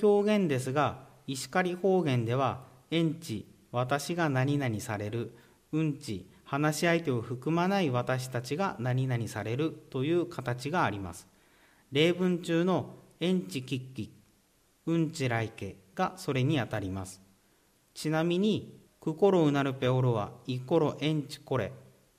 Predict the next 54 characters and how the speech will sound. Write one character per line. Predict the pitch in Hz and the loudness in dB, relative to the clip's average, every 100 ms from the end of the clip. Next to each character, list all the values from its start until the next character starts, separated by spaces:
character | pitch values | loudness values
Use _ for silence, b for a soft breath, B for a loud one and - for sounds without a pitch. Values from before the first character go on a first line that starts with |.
| _ _ _ _ - | _ _ _ _ -4
私 | 143 143 139 | -2 0 0
の | 156 147 | 2 2
お | |
ば | 139 135 | 2 0
さ | 131 | 0
ん | 127 | 0
が | 170 202 | 0 0
私 | 123 127 123 170 | 0 0 0 0
に | 175 | 2
お | 127 | 0
金 | 123 131 127 | 0 2 2
を | 117 | 0
く | - | -2
れ | 120 113 | -4 -2
た | 131 131 - - - _ | 0 0 -4 -18 -20 _
と | 170 147 | -2 2
い | 143 | 4
う | 139 | 4
よ | 135 123 | 4 2
う | |
に、 | 131 131 - B B - | 0 -2 -4 B B -4
「必 | 156 175 190 | 0 2 2
ず | 196 185 | 2 -2
し | 160 | 0
も | 170 156 104 | 2 0 0
何 | 123 123 156 | 0 2 2
々 | 175 151 | 2 0
さ | 123 127 | -2 0
れ | 135 | 0
る」 | 151 160 - - _ _ _ _ | 0 -4 -8 -20 _ _ _ _
と | 147 | -2
い | 165 156 | 0 -2
う | 151 | 2
表 | 151 147 156 | 4 4 4
現 | 143 123 | 2 2
だ | 117 | 0
け | 127 | 0
に、 | 135 165 131 - - - | 0 -2 -4 -14 -14 -8
「受 | 127 147 | -2 0
け | |
身 | 143 139 | 0 0
の | 127 | -2
形 | 131 127 123 196 | -2 -4 -2 0
が | 180 | -2
使 | - - 143 | -2 -4 -2
わ | 135 135 | 0 0
れ | 151 | 0
る | 185 | 0
わ | 143 | 0
け | 143 135 | -2 -2
で | 127 | 0
は | 127 | 0
な | - 131 | 0 -2
い」 | 127 | -4